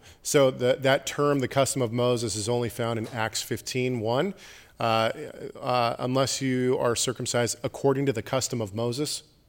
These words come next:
and keep the Torah, you, you can't be saved," right? That's in, in Acts fifteen one. It's the only time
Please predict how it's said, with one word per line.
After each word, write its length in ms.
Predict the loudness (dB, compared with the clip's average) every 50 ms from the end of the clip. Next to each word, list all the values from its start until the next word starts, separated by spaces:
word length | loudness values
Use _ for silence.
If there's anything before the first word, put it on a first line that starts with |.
| _ _ _ _ _ _ _ -2
and 240 | 0 0 0 0 -2
keep 220 | -4 -8 -8 -8
the 60 | -12
Torah, 320 | -8 -2 0 2 2 2 2
you, 160 | 0 -2 -4 -6
you 120 | -10 -8
can't 220 | -6 -6 -6 -4
be 80 | -6 -6
saved," 460 | -6 -4 -2 -2 -2 -4 -6 -8 -14 -20 -20 -20 -20 -20 -20 -20 -20 _ _
right? 200 | -2 -2 0 0
That's 200 | -2 -2 -2 -4
in, 160 | -4 -6 -6
in 180 | -8 -8 -6 -6
Acts 240 | -4 -4 -4 -6
fifteen 320 | -8 -10 -10 -8 -8 -6 -4
one. 200 | -4 -4 -4 -6
It's 160 | -6 -8 -8
the 140 | -6 -6 -2
only 240 | 0 2 2 2 0
time 460 | 0 -2 -2 0 0 0 0 -2 -4